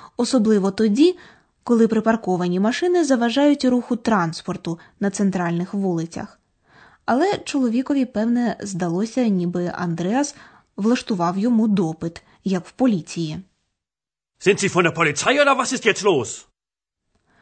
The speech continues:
Speaker 1: Андреас заперечує і додає: «Але ж, можливо,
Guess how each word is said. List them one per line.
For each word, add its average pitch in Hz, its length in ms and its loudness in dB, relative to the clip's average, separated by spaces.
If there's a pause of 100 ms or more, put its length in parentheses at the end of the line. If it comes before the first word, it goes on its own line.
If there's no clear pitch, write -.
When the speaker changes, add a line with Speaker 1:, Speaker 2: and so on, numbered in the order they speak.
(440)
Speaker 1:
Андреас 226 440 4
заперечує 214 1000 -2
і 240 80 -2
додає: 196 540 -2 (680)
«Але 196 240 -2
ж, 196 100 -2
можливо, 214 500 2